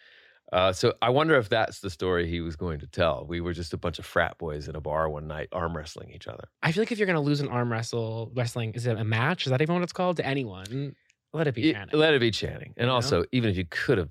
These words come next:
Speaker 1: beaten him, you just let him win.
Speaker 2: I concur. Last thing I wanna ask you, uh, before we conclude, is there anything that I didn't ask or didn't cover? I just wanna, yeah, give you the floor real quick in case I missed anything.
Speaker 1: I don't know what I'm leaving you with. It's just,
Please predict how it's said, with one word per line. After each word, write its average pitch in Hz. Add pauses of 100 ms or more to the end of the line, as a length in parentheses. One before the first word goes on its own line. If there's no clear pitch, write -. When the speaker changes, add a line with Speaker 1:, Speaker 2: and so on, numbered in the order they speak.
(160)
Speaker 1:
beaten -
him, - (140)
you 127
just 87
let -
him -
win. - (100)
Speaker 2:
I 131 (100)
concur. -
Last 165
thing 202
I -
wanna 190
ask 147
you, 131
uh, 123
before 127
we 127
conclude, 120 (260)
is 180
there 202
anything 254
that 202
I 175
didn't 170
ask 151
or 143
didn't 143
cover? 131 (180)
I 120
just 127
wanna, 139
yeah, 127
give 131
you 139
the 135
floor 135
real 107
quick 110
in 117
case 120
I 113
missed 110
anything. 127 (240)
Speaker 1:
I 120
don't 98
know 87
what 90
I'm 87
leaving 90
you 87
with. 90
It's 87
just, -